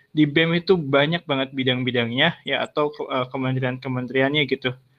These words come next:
Dan itu masing-masing, eh, apa namanya, eh, fokus, eh, yang, yang terpenting sih sebenarnya dari bem itu, eh, sama halnya dengan pemerintahan ya. Ada ber-, ada banyak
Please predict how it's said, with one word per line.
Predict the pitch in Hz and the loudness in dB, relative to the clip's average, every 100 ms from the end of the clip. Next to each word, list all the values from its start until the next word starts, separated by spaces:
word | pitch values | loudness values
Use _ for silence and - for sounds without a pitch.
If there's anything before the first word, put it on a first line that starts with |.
| _ _ | _ _
Dan | 135 127 | 2 4
itu | 131 139 170 165 | 4 4 4 4
masing-masing, | 147 135 131 127 156 165 160 156 - | 2 -2 -2 0 2 2 2 0 -4
eh, | 143 131 131 127 135 131 - _ _ _ _ _ _ _ _ _ _ | -2 0 0 0 0 -4 -10 _ _ _ _ _ _ _ _ _ _
apa | 143 156 | -4 0
namanya, | 160 143 139 151 160 170 - - - _ _ _ _ _ _ _ _ _ _ _ _ _ 147 | 2 2 0 2 2 2 0 -14 -20 _ _ _ _ _ _ _ _ _ _ _ _ _ 4
eh, | 143 147 147 | 6 8 6
fokus, | 151 - 135 - - - | 2 0 -2 -2 -8 -6
eh, | 147 139 135 135 131 131 | -2 0 0 0 -2 -2
yang, | 143 139 139 _ - - _ | 0 -2 -8 _ -20 -20 _
yang | 156 143 139 139 139 | 2 2 0 -6 -2
terpenting | 151 151 147 180 196 | -2 -2 -2 -2 -2
sih | 208 | -4
sebenarnya | 175 156 151 180 202 233 | 0 0 2 2 2 2
dari | 156 143 143 | 2 4 2
bem | 135 139 139 | 4 4 2
itu, | 139 202 208 _ _ _ _ - | 0 0 -2 _ _ _ _ 0
eh, | 151 143 147 151 | 4 6 6 4
sama | 156 160 | 4 4
halnya | 160 165 | 4 4
dengan | 156 147 | 4 4
pemerintahan | 151 139 139 160 160 175 147 | 2 0 2 2 0 0 -2
ya. | 127 127 - | -2 -4 -8
Ada | 151 139 135 131 | -6 0 0 0
ber-, | 139 135 | -2 -2
ada | 160 139 131 | -2 0 0
banyak | 131 131 131 135 147 | 2 2 2 0 -2